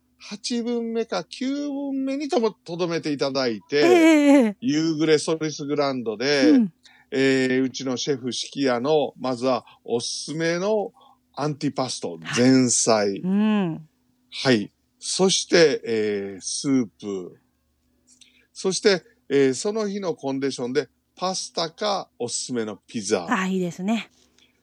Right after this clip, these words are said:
Speaker 1: はい。そして、アンガス牛のステーキ。
Speaker 2: おほー。
Speaker 1: そして、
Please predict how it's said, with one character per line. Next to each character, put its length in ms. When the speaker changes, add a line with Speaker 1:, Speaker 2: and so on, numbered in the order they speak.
Speaker 1:
は 200
い。 160
そ 240
し 80
て、 260
ア 100
ン 140
ガ 160
ス 160
牛 320
の 280
ス 240
テ 320
ー 80
キ。 360
Speaker 2:
お 160
ほ 520
ー。 20
Speaker 1:
そ 120
し 80
て、 240